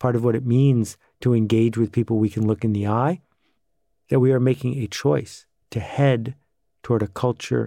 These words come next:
and an economy that is looking farther down the road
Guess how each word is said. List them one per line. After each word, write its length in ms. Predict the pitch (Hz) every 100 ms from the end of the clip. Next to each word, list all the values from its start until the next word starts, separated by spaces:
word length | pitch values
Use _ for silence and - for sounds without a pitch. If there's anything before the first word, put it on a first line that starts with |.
| 175
and 180 | 120 107
an 160 | 98
economy 680 | 98 - 120 120 131 98 - _ _ _ _ -
that 120 | 113
is 160 | 113 107
looking 320 | 107 113 101 _
farther 500 | _ - 120 120 117
down 280 | 110 104 104
the 80 | 101
road 460 | 104 117 113 101